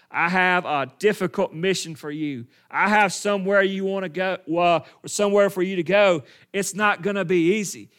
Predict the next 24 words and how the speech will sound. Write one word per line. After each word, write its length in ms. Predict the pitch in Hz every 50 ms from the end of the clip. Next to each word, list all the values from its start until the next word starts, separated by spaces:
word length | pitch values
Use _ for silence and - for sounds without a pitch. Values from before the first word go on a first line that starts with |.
| _ _
It's 200 | - 196 208 196
gonna 200 | - 202 208 202
be 160 | 185 202 202 185
filled 500 | - - 196 202 208 208 208 208 185 165
with 300 | 180 196 190 156 - -
temptations. 720 | 190 190 170 - 185 196 208 202 196 - 160 123 - - _ _ _ _
It's 220 | 180 202 196 -
gonna 240 | - 208 208 202 196
be 160 | 170 208 202
filled 500 | 165 - _ 160 185 196 202 208 208 180
with 140 | 185 185 -
suffering. 520 | - - 202 214 208 196 - 165 143 120 - - _ _ -
It's 180 | 185 202 196
gonna 220 | - 196 208 202 190
be 140 | 202 196
filled 520 | - - - 185 202 208 208 202 202 196 185
with 180 | 196 190 156
hunger." 440 | 147 170 190 185 170 147 139 127 127 _ _ _ _ _ _ _ _ _ _ _ _ _ _ _ _ _ _ _ _ _ _ _ _ _ _ _ _ _
But 120 | 135 135
he 100 | 139 131
went 420 | 123 135 147 143 120 110 - _ _ _ _ _ _ _ _ _ _ _ _ _ _
because 400 | _ - 117 - 127 120 110 107
he 100 | - 101
knew, 540 | 120 120 110 131 160 170 156 131 113 95